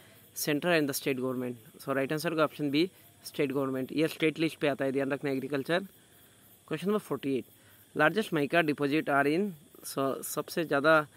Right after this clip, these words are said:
या बड़ा कह सकते हैं हम लोग माइका डिपॉजिट कहाँ पे है? साउथ अफ्रीका, ऑस्ट्रेलिया, कनाडा, इंडिया।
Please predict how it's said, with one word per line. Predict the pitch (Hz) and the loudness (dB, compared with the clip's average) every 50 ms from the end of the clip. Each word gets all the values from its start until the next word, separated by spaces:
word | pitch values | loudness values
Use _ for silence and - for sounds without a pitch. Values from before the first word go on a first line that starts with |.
| - - - - - | -20 -20 -16 -6 -2
या | 143 139 | -2 -2
बड़ा | 127 123 131 139 143 151 156 143 - | 0 2 4 6 6 6 6 4 -2
कह | - 139 | -4 -2
सकते | 131 131 143 123 143 | -2 -2 -4 -2 -2
हैं | 139 | -2
हम | 139 139 | 0 2
लोग | 143 160 202 202 - - - - - - - | 2 2 2 0 -2 -16 -20 -20 -20 -10 -6
माइका | 143 139 131 - 151 | -4 -2 0 2 2
डिपॉजिट | 147 151 131 143 143 135 151 170 170 | 2 2 2 0 0 0 0 -2 -2
कहाँ | - - 139 139 143 | -2 0 0 0 2
पे | - 160 165 | 2 0 0
है? | 180 196 | 0 -2
साउथ | 170 - - 143 139 | -4 -2 -2 -2 0
अफ्रीका, | 139 147 131 143 151 - 165 170 185 202 208 - - - | 0 -2 -2 -4 -4 0 0 0 0 0 -2 -8 -12 -12
ऑस्ट्रेलिया, | 135 - - - 156 147 151 165 170 | -12 -10 -6 -2 0 0 2 2 0
कनाडा, | 165 - 147 135 135 135 135 143 160 180 190 - - | -2 -2 -4 -4 -2 0 2 2 2 2 0 -4 -4
इंडिया। | 139 135 131 131 127 123 117 | -4 -2 -2 0 -2 -2 -4